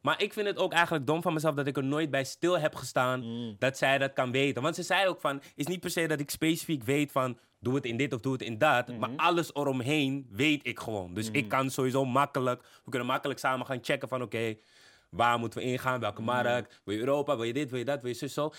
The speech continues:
Speaker 1: En toen dacht ik, "Hoe heb ik daar niet aan gedacht?" Zij heeft alle gekke diploma's,
Speaker 2: Mm.
Speaker 1: financial dit, financial dat. En ze zegt, ze vat nu het hele spelletje
Speaker 2: Ja,
Speaker 1: beleggen.
Speaker 2: ja.
Speaker 1: Want ik vroeg haar van, "Nou, waarom, waarom beleg je eigenlijk niet?"
Speaker 2: Ja.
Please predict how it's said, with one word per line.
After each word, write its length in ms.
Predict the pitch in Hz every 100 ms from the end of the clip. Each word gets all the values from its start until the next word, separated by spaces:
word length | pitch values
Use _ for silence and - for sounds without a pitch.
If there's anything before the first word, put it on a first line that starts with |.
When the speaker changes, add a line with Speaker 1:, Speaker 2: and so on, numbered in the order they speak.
| -
Speaker 1:
En 100 | -
toen 120 | 302
dacht 160 | 311 -
ik, 60 |
"Hoe 140 | 320 370
heb 100 | 370
ik 100 | 175
daar 160 | 156
niet 80 | 160
aan 60 | 151
gedacht?" 320 | - 127 127
Zij 120 | 277
heeft 280 | 339 233 - - -
alle 300 | 403 381 202
gekke 320 | - 175 170
diploma's, 840 | 151 147 156 165 160 151 156 151 127
Speaker 2:
Mm. 80 | 127
Speaker 1:
financial 600 | 135 139 156 160 151 117
dit, 180 | 147 147
financial 500 | 139 147 147 143 120
dat. 280 | 143 143 - - -
En 100 | 123
ze 100 | 123
zegt, 200 | 131 147
ze 80 | 139
vat 260 | - 143 139
nu 140 | 139
het 100 | 131
hele 440 | 123 131 139 139 -
spelletje 560 | - - 143 143 135
Speaker 2:
Ja, 60 | 127
Speaker 1:
beleggen. 420 | 123 131 131 104
Speaker 2:
ja. 140 | 131 127 - -
Speaker 1:
Want 160 | - 180
ik 100 | 226
vroeg 240 | 302 349
haar 100 | 240
van, 140 | 226 226
"Nou, 160 | 233
waarom, 280 | 254 339 294
waarom 320 | 254 262 240
beleg 180 | 175 202
je 60 | 139
eigenlijk 280 | 107 101 92
niet?" 100 | - _
Speaker 2:
Ja. 260 | 110 101